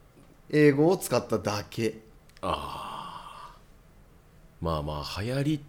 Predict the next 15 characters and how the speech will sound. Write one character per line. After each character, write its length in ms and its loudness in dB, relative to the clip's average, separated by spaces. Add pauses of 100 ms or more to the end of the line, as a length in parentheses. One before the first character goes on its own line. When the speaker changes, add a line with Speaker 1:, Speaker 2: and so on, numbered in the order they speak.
(100)
Speaker 2:
と 120 -8
か 140 -2
じ 80 -2
ゃ 60 -2
な 160 0
く 140 -12
て、 440 2
Speaker 1:
う 40 -6
ん。 240 -8 (880)
Speaker 2:
英 260 -2
語 140 0
を 60 0
知 260 0
っ 20 -18 (180)
た。 100 -6